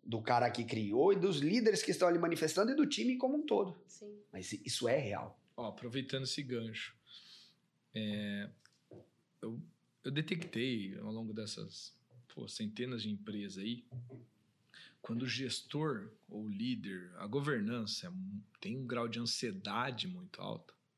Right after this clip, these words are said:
Speaker 3: o time tem um ritmo muito forte, rende bem, tem até uma parte que é muito saudável
Speaker 1: Sim.
Speaker 3: pra empresa, mas todo mundo ali, de alguma maneira, é,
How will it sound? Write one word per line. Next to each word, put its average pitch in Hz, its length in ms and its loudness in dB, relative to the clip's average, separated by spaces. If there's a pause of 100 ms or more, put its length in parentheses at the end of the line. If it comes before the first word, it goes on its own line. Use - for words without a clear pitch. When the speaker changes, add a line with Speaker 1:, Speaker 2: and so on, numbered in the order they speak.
(880)
Speaker 3:
o 110 120 -10
time 180 440 2
tem 147 180 -4
um 120 60 -2
ritmo 110 440 -4
muito 113 340 -4
forte, - 640 -6 (380)
rende 135 500 0
bem, 123 360 -4 (760)
tem 131 240 -2
até 123 180 -4
uma 117 180 0
parte 113 300 -4
que - 80 -6
é 117 40 0
muito 113 220 -2
saudável 117 640 -2
Speaker 1:
Sim. 104 240 -2 (280)
Speaker 3:
pra 123 220 0
empresa, 131 600 -2 (1500)
mas 127 140 0
todo 233 280 4
mundo 214 220 8
ali, 156 180 6
de 151 120 4
alguma 160 240 6
maneira, 143 680 4 (520)
é, 120 640 0